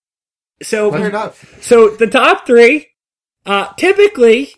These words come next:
Speaker 1: and as with most of the construction of this list, I try to keep it, and I know Kyle does too, universal. We try to make sure that we're accepting of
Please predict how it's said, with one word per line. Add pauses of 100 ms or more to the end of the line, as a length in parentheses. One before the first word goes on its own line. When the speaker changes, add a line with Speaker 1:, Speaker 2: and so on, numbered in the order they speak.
(200)
Speaker 1:
and
as
with
most
of
the
construction
of
this
list,
I
try
to
keep
it,
and
I
know
Kyle
does
too, (420)
universal. (260)
We
try
to
make
sure
that
we're (400)
accepting
of